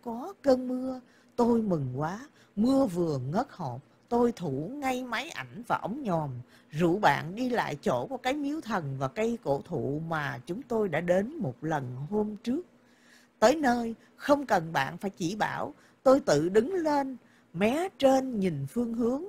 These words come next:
rồi quay đầu trông về vệt hung đỏ ở sườn đồi. Quả nhiên, bạn tôi nói có ngoa đâu, tôi nhận thấy hai cái bóng đương vờn nhau nhảy nhót. Mới đầu tiên,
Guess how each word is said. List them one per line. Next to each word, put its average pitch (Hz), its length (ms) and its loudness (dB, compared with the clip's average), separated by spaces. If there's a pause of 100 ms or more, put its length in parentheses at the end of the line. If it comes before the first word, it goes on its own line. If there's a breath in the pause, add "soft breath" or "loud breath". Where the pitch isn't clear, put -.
rồi 185 440 4
quay 285 220 0
đầu 175 400 0
trông 269 280 2
về 175 300 0
vệt 139 240 0 (100)
hung 254 260 -8
đỏ 127 380 -4
ở 143 200 -4
sườn 147 320 -2
đồi. 135 320 -4 (540 soft breath)
Quả 147 180 2
nhiên, 226 580 0
bạn 127 360 -2
tôi 202 120 2
nói 208 320 -2
có 302 80 -6
ngoa 240 280 -2
đâu, 220 300 0 (340 loud breath)
tôi 262 140 10
nhận 165 280 -2
thấy 247 280 -8
hai 285 320 -10
cái 269 140 -8
bóng 269 340 -8
đương 262 200 -4
vờn 160 400 0
nhau 254 340 -6
nhảy 131 140 -8
nhót. 247 340 -12 (520 soft breath)
Mới 269 280 4
đầu 190 260 6
tiên, 277 320 4